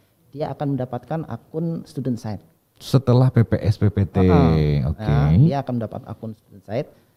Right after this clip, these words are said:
Speaker 1: Itu sifatnya pribadi karena yang bisa mengakses hanya si calon mahasiswa. Nah, semua informasi
Speaker 2: Mhm.
Speaker 1: itu diinfokan lewat student site.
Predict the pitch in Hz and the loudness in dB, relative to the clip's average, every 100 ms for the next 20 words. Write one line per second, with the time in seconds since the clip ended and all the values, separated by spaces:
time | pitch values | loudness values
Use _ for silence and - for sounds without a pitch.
0 | _ _ _ _ _ _ 147 196 185 160 | _ _ _ _ _ _ -18 -14 -8 -6
1 | 147 175 160 156 151 147 - 135 160 143 | -4 -4 -2 0 0 -2 -4 -4 -4 -4
2 | 127 131 101 - 160 117 117 - 117 - | -4 -6 -8 -8 -6 -6 -8 -8 -12 -10
3 | 104 104 98 107 - 104 - 127 - _ | -10 -10 -12 -14 -18 -16 -10 -10 -10 _
4 | _ _ _ _ _ 170 170 165 165 165 | _ _ _ _ _ -6 -4 -2 0 -2
5 | 151 143 214 - - 101 98 180 - 160 | -2 -2 -4 -6 -14 -10 -2 -2 -4 -10
6 | 202 196 156 151 143 - _ 156 143 139 | -8 -4 -2 -2 -4 -10 _ -8 -8 -8
7 | 175 190 139 135 - _ 131 117 107 92 | -8 -6 -6 -6 -12 _ -20 -20 -18 -18
8 | 87 | -18